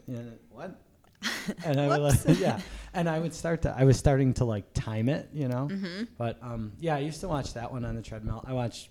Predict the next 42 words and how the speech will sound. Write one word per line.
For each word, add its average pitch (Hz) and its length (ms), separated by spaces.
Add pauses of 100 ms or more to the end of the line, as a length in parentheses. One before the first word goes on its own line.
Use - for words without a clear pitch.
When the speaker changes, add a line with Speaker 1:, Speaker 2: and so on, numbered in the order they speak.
Speaker 1:
Big 117 140
Lebowski 104 760
Speaker 2:
Oh, 143 60 (160)
I 127 60
Speaker 1:
on 120 60
Speaker 2:
love 117 40
Speaker 1:
the 117 80
Speaker 2:
that 110 80
Speaker 1:
elliptical 110 400
Speaker 2:
movie. 113 120
Speaker 1:
machine 113 300
a 113 80
lot. 117 340
Speaker 2:
Yeah. - 260
Speaker 1:
That 107 140
was 110 140
a 110 40
big 107 200
one. 110 220
Speaker 2:
Yeah. 160 280 (600)
Speaker 1:
Yeah. 110 140 (840)
So, 135 500
um, 113 500 (1500)
all 143 80
right. 113 260
So - 180
we 113 120
covered 135 360
treadmill 123 360
movies. 120 440
We 107 100
covered 110 420
running. 113 360
In 113 100
a, 113 100
what 135 240
else 208 220
you 110 60
got? 95 240
Anything 135 380
good? 156 220 (540)
Speaker 2:
Well, 269 160